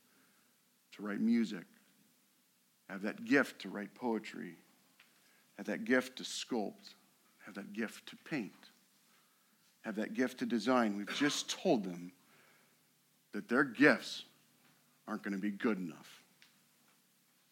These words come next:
And they need not even try. So what are they gonna do? Argue they're gonna abandon this.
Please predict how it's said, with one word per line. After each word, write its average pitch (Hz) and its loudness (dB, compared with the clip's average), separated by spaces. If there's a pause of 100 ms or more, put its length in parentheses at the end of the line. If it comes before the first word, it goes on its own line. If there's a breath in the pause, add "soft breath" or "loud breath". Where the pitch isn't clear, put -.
(120)
And 104 -4
they 101 -2
need 104 2
not 117 6
even 120 4
try. 92 -6 (1600 soft breath)
So - 2
what 117 6
are 117 6
they 113 6
gonna 113 4
do? 104 2 (320 loud breath)
Argue 117 4
they're 117 6
gonna 120 6
abandon 147 10
this. 117 6